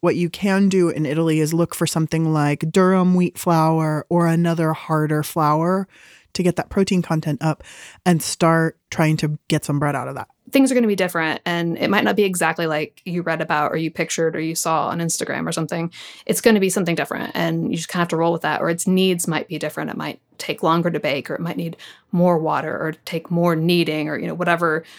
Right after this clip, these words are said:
Speaker 2: this variable is. But, you know, if you're not holding this tight expectation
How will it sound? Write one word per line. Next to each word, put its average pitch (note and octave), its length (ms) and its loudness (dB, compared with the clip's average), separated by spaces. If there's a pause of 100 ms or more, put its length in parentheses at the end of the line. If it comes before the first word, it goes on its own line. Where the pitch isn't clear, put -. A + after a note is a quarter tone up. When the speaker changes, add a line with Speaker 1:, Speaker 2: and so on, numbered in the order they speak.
(240)
Speaker 2:
this E3+ 160 0
variable F3 440 2
is. G#3 460 0
But, F#3+ 320 2
you A#3 100 2
know, - 60 0
if G#3+ 120 0
you're B3 100 2
not G#3+ 400 0
holding F#3 340 0
this E3+ 160 -2
tight - 280 0
expectation E3 880 -2